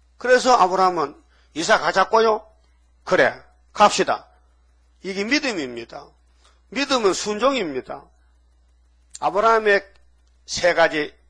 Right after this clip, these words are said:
본받을 게 있어요. 첫째는 "이사를 가자, 떠나라. 여 갈대 우르는 저주받은 에덴 동산이니 복이, 복이 없다. 네가 복을 누리려면은 복의 근원 하나님을 따라가자."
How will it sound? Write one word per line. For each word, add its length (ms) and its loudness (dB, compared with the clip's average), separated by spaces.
본받을 480 0
게 80 -8
있어요. 400 -12
첫째는 580 2
"이사를 400 -4
가자, 460 -2
떠나라. 500 -2
여 140 -4
갈대 400 0
우르는 440 2
저주받은 540 2
에덴 260 -2
동산이니 600 -4
복이, 300 -4
복이 280 -2
없다. 420 2
네가 440 -2
복을 340 4
누리려면은 800 2
복의 280 0
근원 260 -4
하나님을 500 -4
따라가자." 580 -6